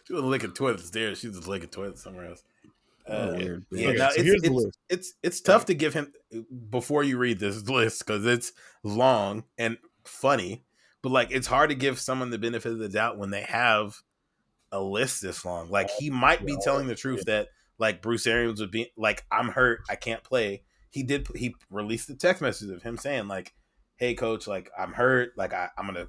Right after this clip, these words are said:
Speaker 1: show up to practice tomorrow, don't know if I can play." Bruce Arians was like, "Yeah, come to my office and talk to me, we'll figure it out." So Bruce Arians, after the game, saying, "Oh, I didn't know that he was hurt. Like, I don't think he was hurt," or whatever he said, like,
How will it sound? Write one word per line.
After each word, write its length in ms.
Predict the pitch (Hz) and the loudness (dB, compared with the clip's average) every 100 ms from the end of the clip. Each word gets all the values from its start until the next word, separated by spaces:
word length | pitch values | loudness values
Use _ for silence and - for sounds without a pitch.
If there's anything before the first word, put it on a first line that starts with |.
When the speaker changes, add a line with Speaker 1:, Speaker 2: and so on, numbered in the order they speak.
| - | -10
Speaker 1:
show 160 | - 131 | -2 0
up 60 | 131 | 2
to 60 | |
practice 300 | 135 131 - | 0 0 -6
tomorrow, 300 | 127 123 120 | -6 -2 -2
don't 180 | 90 113 | -2 -4
know 80 | 120 | -2
if 100 | 120 | -2
I 100 | 117 | -2
can 120 | 120 | -4
play." 440 | - 120 117 113 - _ _ | -4 0 0 0 -6 _ _
Bruce 200 | 107 101 | -10 -6
Arians 180 | 107 110 | -4 -4
was 80 | 104 | -4
like, 140 | 101 | -2
"Yeah, 140 | 139 104 | -2 -2
come 140 | 104 | -4
to 60 | 104 | -2
my 120 | 107 | 0
office 260 | 107 117 113 | 0 -4 -8
and 100 | 98 | 0
talk 160 | 113 - | 0 0
to 60 | |
me, 80 | 113 | -4
we'll 120 | 107 | -4
figure 200 | 98 104 113 | -6 -4 0
it 60 | |
out." 180 | 127 92 - _ - - | 0 0 -6 _ -20 -12
So 320 | - 95 85 _ _ _ _ - | -10 -10 -12 _ _ _ _ -4
Bruce 260 | 135 143 165 | -2 2 4
Arians, 380 | 185 165 127 127 | 4 0 -4 0
after 240 | 135 131 123 | 0 0 -2
the 80 | |
game, 280 | 117 170 156 | -2 -2 -2
saying, 480 | - 135 131 127 127 _ _ _ - | -4 -2 -2 -4 -8 _ _ _ -2
"Oh, 400 | 117 110 104 98 | 2 2 0 0
I 160 | 104 | 2
didn't 180 | 120 120 | 4 4
know 120 | 131 175 | 2 2
that 120 | 101 | 0
he 60 | |
was 160 | 95 - | -4 -4
hurt. 280 | 98 85 92 | -4 -4 -6
Like, 160 | 92 | -4
I 80 | 95 | 0
don't 240 | 117 113 - | 0 -2 -4
think 180 | 123 | -4
he 100 | 127 | -4
was 140 | 120 117 | -6 -2
hurt," 160 | 147 104 | 0 0
or 80 | |
whatever 280 | 98 98 92 | -2 -4 -4
he 120 | 92 | -6
said, 280 | - 98 95 | -6 -6 -4
like, 240 | 92 90 | -6 -8